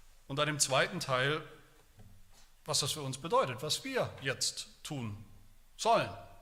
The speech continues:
wie wir jetzt leben sollen für Gott. Das ist ein Muster bei Paulus, weil das das Muster des christlichen Lebens ist. Die Logik des christlichen Lebens. Und dieses Wort hier, „ich ermahne euch“, das ist ein starkes Wort.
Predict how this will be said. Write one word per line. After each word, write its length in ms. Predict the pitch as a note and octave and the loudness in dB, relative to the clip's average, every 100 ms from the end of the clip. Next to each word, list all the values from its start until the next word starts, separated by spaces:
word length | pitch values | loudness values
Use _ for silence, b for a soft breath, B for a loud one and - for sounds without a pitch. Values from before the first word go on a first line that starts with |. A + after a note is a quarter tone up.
| - - | -20 -12
wie 180 | C3 C3+ | -6 -6
wir 320 | D3+ D#3+ C#3+ C3 - | 0 2 2 0 -12
jetzt 240 | C3+ B2 - | -10 -8 -8
leben 260 | A#2+ A2+ | -10 -10
sollen 260 | G#2 F2+ - - - - - - - - _ - - - - | -8 -10 -12 -18 -20 -20 -20 -20 -20 -20 _ -18 -16 -14 -8
für 160 | D3 | -6
Gott. 360 | A#2 F#2+ - - - - - | -6 -8 -10 -12 -14 -18 -16
Das 100 | - | -10
ist 60 | - | -8
ein 220 | C3+ C3 G#2 | -6 -6 -4
Muster 580 | C#3 E3+ - C#3+ C#3 - | 0 0 2 0 0 -8
bei 80 | A#2+ | -8
Paulus, 680 | - C#3 G3+ A#3 - - - - - - b b b b b - _ - | 0 2 2 -2 -4 -4 -10 -20 -20 -20 b b b b b -20 _ -8
weil 180 | C#3+ C#3 | -4 -2
das 180 | C#3+ | -2
das 160 | D3+ C#3 | -4 -6
Muster 260 | B2 A#2+ B2+ | -6 -8 -8
des 160 | A#2+ | -8
christlichen 320 | C#3+ C3 G3+ | -8 -8 -6
Lebens 320 | C#4 E3+ G#2+ G2 | -2 -2 -2 -8
ist. 360 | - - - - _ _ _ _ _ _ _ _ _ | -8 -10 -12 -20 _ _ _ _ _ _ _ _ _
Die 60 | C#3 | 2
Logik 400 | F#3 A3+ D#3 - - - - _ _ - | 6 6 6 -2 -6 -18 -20 _ _ -12
des 140 | A#2+ | -10
christlichen 380 | - A#2 - G#2+ | -10 -12 -10 -10
Lebens. 420 | G2 F#2+ F#2+ - - - - B B B | -10 -12 -14 -16 -18 -20 -20 B B B
Und 140 | D#3+ | 0
dieses 320 | G3+ F#3 C#3+ | 2 4 4
Wort 280 | C#3+ A3 B3+ | 8 10 10
hier, 140 | E3 D#3 | 8 6
„ich 80 | |
ermahne 500 | D3 C#3 D3+ A3 A#3+ D3+ | 6 6 12 12 12 8
euch“, 180 | C#3+ F3+ | 4 2
das 160 | F3 | 0
ist 180 | B3 - | 4 4
ein 240 | E3+ D3 C3 | 4 0 -4
starkes 600 | - D#3+ A3 A3 E3+ B2+ | 4 8 8 6 2 2
Wort. 460 | B2 F3+ - - | 2 4 4 0